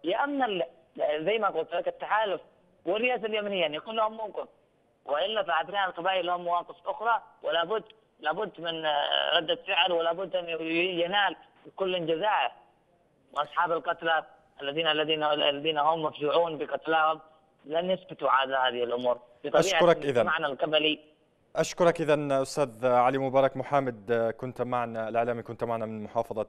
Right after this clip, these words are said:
Speaker 2: آه، المهرة. بالعودة إليك أستاذ نجيب اليافعي، آه، في سياق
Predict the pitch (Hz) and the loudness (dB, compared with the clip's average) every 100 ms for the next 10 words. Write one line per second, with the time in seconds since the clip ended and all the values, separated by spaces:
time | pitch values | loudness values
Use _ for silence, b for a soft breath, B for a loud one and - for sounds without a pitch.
0 | - - 107 104 101 113 120 143 135 120 | -6 -4 -2 -2 -4 -6 -4 -2 -2 -2
1 | 117 127 123 120 123 - 117 120 107 107 | -2 0 0 -2 -4 -6 -4 -4 -2 -2
2 | 110 107 110 117 113 120 127 - 131 135 | -2 -2 -4 -4 -4 0 0 2 2 0
3 | 127 - B B B - 147 127 - 175 | -2 -10 B B B -2 -2 -2 -4 -4
4 | - 190 196 185 | 0 4 6 4